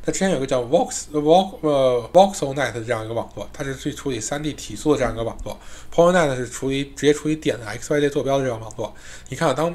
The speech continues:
这个 missing rate 越来越高的时候，就是当这个图里面这个点的这个数量越来越稀疏的时候，就是丢了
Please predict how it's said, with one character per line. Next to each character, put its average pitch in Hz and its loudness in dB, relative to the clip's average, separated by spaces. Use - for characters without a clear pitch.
这 165 -2
个 151 6
missing 185 -2
rate 156 2
越 156 6
来 156 8
越 147 6
高 160 4
的 151 0
时 - -10
候， 104 -10
就 131 -6
是 127 -6
当 165 0
这 170 -4
个 127 4
图 151 0
里 156 -2
面 110 -6
这 123 -6
个 120 0
点 107 -8
的 120 -10
这 123 -8
个 120 -4
数 175 0
量 127 4
越 135 -2
来 131 0
越 135 0
稀 - -6
疏 180 -2
的 147 4
时 - -12
候， 107 -8
就 131 -8
是 123 -6
丢 180 2
了 139 4